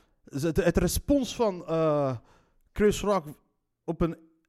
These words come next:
slimme manier gaat uitschakelen, is gewoon uitkomen en zeggen van, "Yo man, ik heb mentale problemen, ik had het niet moeten doen, dus excuus moeten aanbieden, that's it." En dan kan Will Smith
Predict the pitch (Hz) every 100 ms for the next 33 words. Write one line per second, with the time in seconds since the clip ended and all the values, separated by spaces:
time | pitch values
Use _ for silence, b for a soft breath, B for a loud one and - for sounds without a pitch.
0 | _ - - 277 254 214 208 185 - 226
1 | 262 - 277 277 247 208 214 202 180 196
2 | 220 208 185 175 180 202 190 156 151 165
3 | 165 165 160 156 147 156 147 151 147 143
4 | 139 139 131 131 123 - 127 131 120 113
5 | 113 113 107 104 - - 151 104 104 -
6 | 98 120 117 120 117